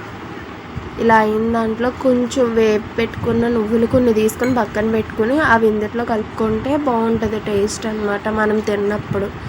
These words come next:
మొత్తం అవన్నీ ఆ, ఆ మిక్సర్లో కలుపుకోవాలి. ఆ నువ్వులను కూడా మొత్తం మిక్స్ చేసుకోవాలి.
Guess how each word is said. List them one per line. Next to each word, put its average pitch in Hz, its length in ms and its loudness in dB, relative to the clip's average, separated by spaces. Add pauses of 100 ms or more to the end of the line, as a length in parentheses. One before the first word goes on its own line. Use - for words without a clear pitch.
(520)
మొత్తం 233 360 0
అవన్నీ 208 440 4
ఆ, 226 180 2 (840)
ఆ 220 120 6
మిక్సర్లో 220 560 2
కలుపుకోవాలి. 208 840 2 (420)
ఆ 220 100 4
నువ్వులను 208 500 4 (100)
కూడా 185 240 0 (4000)
మొత్తం 220 440 0
మిక్స్ 220 380 2
చేసుకోవాలి. 202 720 2